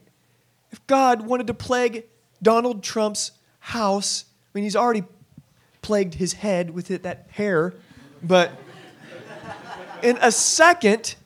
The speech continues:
okay, in a second, I mean, God is, is so powerful. The most powerful kings in the world are nothing to God.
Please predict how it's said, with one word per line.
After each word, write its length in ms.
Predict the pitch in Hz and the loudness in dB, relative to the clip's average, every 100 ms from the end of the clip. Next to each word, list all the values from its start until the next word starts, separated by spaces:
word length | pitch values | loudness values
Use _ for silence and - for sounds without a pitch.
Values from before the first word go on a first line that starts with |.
| _ _ _ _ _ - | _ _ _ _ _ -4
okay, 260 | 220 240 | -4 -2
in 180 | 233 294 | -4 -4
a 60 | 277 | -2
second, 560 | - - 330 339 269 254 | -2 -2 -4 -6 -8 -8
I 40 | |
mean, 180 | 254 208 | -10 -8
God 380 | 294 311 269 220 | -4 0 0 0
is, 180 | 233 214 247 - | -6 -10 -14 -8
is 160 | 247 202 | -4 -4
so 500 | - - - 311 330 | -6 -6 2 2 2
powerful. 500 | 240 269 277 214 196 | 0 0 0 0 0
The 100 | 226 | 2
most 220 | 254 - | 2 0
powerful 440 | - 294 330 285 | 2 6 6 4
kings 320 | 208 269 302 | -8 -10 -8
in 60 | 269 | -4
the 80 | 240 | 0
world 300 | 220 269 285 | 6 8 8
are 100 | 254 | 4
nothing 520 | 262 294 370 370 392 | 4 10 10 10 0
to 80 | 349 | 2
God. 520 | 254 226 180 143 117 | 8 10 10 8 2